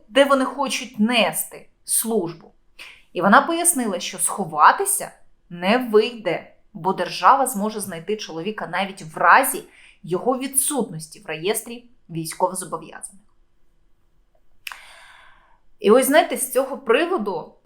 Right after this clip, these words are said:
а, у громадян виникає питання.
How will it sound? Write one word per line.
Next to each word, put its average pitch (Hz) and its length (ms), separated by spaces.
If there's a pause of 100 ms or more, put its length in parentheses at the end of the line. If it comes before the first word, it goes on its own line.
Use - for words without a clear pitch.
а, 175 560 (920)
у 196 100
громадян 220 540 (160)
виникає 185 440
питання. 220 480